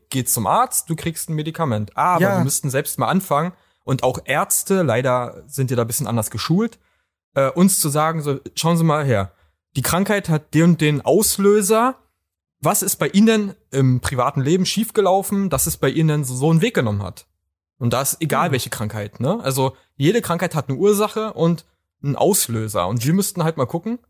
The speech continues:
Speaker 1: wo dieser Auslöser
Speaker 2: Ey,
Speaker 1: bei
Speaker 2: warte,
Speaker 1: uns
Speaker 2: warte,
Speaker 1: liegt.
Speaker 2: Pixel, du, du erzählst gerade was. Da müsste es ja auch in die andere Richtung gehen. Ich gehe jetzt zum Arzt und sag, "Hey, Arzt, boah, ich weiß nicht, ich kann auf Partys nicht richtig feiern.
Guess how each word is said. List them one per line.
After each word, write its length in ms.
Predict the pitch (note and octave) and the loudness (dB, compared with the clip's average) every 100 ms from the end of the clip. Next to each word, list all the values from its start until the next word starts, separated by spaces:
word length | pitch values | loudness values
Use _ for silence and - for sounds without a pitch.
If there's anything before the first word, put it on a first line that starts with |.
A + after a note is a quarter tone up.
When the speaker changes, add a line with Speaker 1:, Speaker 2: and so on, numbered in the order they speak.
| _ | _
Speaker 1:
wo 200 | B2+ D3+ | 2 2
dieser 280 | D3 D#3 C3+ | 2 2 0
Auslöser 420 | C3 D3 C#3 C3+ | -2 -4 -2 0
Speaker 2:
Ey, 80 | F#3+ | 2
Speaker 1:
bei 60 | |
Speaker 2:
warte, 140 | G3 B3 | 2 2
Speaker 1:
uns 60 | |
Speaker 2:
warte, 160 | G#3+ A#3 | 0 -2
Speaker 1:
liegt. 120 | G#3+ | -2
Speaker 2:
Pixel, 240 | G3 - D#3+ | 0 0 0
du, 140 | E3 | 2
du 80 | E3 | 2
erzählst 440 | D#3+ E3 G#3+ B3 | 2 2 0 0
gerade 240 | - B3 D3 | 0 0 0
was. 180 | C3 - - - | -2 -4 -10 -4
Da 80 | D3+ | 2
müsste 260 | F#3+ G#3 | 4 4
es 60 | - | 2
ja 80 | - | 2
auch 100 | F3 | 2
in 80 | F#3 | 2
die 120 | C#3 | 0
andere 400 | A#2+ B3+ D4 F#3+ | 0 2 2 2
Richtung 320 | F3 - F3 | 0 2 0
gehen. 200 | C3+ D#3 | 2 0
Ich 140 | D3 - | 0 0
gehe 100 | F3 | -2
jetzt 140 | F3 | 0
zum 160 | D#3+ C#3 | -2 -2
Arzt 400 | C#3+ F#3+ - D#3 | -2 -2 -2 -2
und 60 | |
sag, 140 | C#3 C3 | -2 -2
"Hey, 560 | B2+ C#3 C3+ C3+ C3+ B2+ _ _ _ _ _ _ _ | -2 0 0 0 -2 -6 _ _ _ _ _ _ _
Arzt, 680 | D#3 D3 D3 C#3+ - - - _ _ _ _ - | -2 0 0 0 -2 -4 -14 _ _ _ _ 0
boah, 400 | D3+ D#3 D#3 C3+ | 2 4 4 0
ich 160 | C3 | -2
weiß 280 | C#3+ D3+ D#3+ | 0 0 0
nicht, 240 | D3 C#3 - | -2 -4 -6
ich 120 | B2+ | -6
kann 160 | C#3 | -2
auf 160 | C#3 B2+ | -2 -4
Partys 440 | - C#3+ D#3+ C#3 C#3 | -4 -6 -4 -2 -2
nicht 160 | B2+ | -2
richtig 300 | C#3+ B2+ A#2+ | -6 -8 -6
feiern. 760 | - - D#3+ D3+ C#3 C3+ C#3 | -4 -2 -4 -4 -4 -6 -8